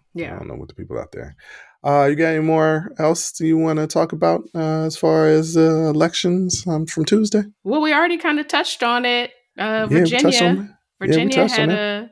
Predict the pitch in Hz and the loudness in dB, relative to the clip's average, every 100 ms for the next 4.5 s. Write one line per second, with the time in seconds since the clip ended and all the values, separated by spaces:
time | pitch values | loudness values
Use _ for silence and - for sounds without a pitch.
0 | _ _ - 196 196 185 180 185 185 190 | _ _ -12 -10 -10 -10 -8 -4 -4 -4
1 | 190 - 170 170 165 180 302 - - - | -6 -12 -10 -6 -6 -6 -8 -10 -14 -14
2 | - _ - 104 - 104 80 185 180 175 | -18 _ -4 0 0 -2 -4 -2 -2 -6
3 | 180 180 175 180 - 170 175 165 170 180 | -8 -6 -8 -10 -10 -10 -10 -10 -8 -4
4 | 233 247 247 269 302 | 0 2 0 -4 -12